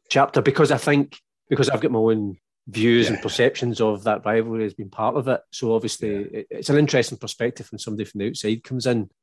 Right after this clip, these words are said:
Speaker 1: You're never quite, you're never quite convinced by it?
Speaker 2: No, but I just, I remember reading, I remember particularly the Germany-Holland one and how,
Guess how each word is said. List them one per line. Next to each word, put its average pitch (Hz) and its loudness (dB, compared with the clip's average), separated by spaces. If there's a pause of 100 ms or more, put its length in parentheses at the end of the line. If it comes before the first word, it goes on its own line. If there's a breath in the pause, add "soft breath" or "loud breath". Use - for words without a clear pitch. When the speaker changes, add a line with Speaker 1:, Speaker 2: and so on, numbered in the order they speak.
(180)
Speaker 1:
You're 123 4
never 117 2
quite, 113 0 (300)
you're 117 -2
never 107 2
quite - 0
convinced 107 -4
by 117 2
it? 120 -6 (500)
Speaker 2:
No, 110 4
but 117 4
I 117 4
just, 139 -2
I 127 -2
remember 131 2
reading, 113 2
I 104 -4
remember 131 4 (200)
particularly 113 -2
the 90 -2
Germany-Holland 92 -4
one 85 -6
and 76 -8
how, 80 -10